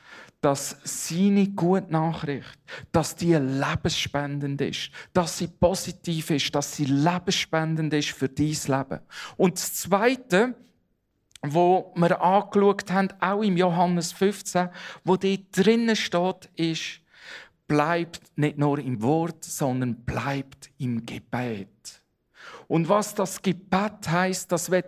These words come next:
wir heute noch ein bisschen be-, ähm, vertiefen. Also in seinem Wort bleiben ist in diesem Gleichnis vom Rebstock wichtig und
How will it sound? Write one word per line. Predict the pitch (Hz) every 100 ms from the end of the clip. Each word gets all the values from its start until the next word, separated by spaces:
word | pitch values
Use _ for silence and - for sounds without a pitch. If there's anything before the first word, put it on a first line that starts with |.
| -
wir | 170 160 - - - -
heute | 185 214 - - - -
noch | 165 170 -
ein | 147
bisschen | 185 185 - - 180 170 165 - - _ -
be-, | 156 151 156 - - - -
ähm, | 139 139 139 143 -
vertiefen. | 147 160 - - 185 190 - 135 - - - -
Also | - 202 214
in | 196
seinem | 170 - 220 247 208
Wort | 160 208 254 254 - -
bleiben | 214 214 214 214 196 190 _ _ _
ist | 175 165 180
in |
diesem | 175 170 156
Gleichnis | - 160 190 220 220 196 208 -
vom | - 160 147 139 - -
Rebstock | 135 175 208 - - - 196 190 - 165
wichtig | 180 - - 190 - - - -
und | 262 202 202 214 -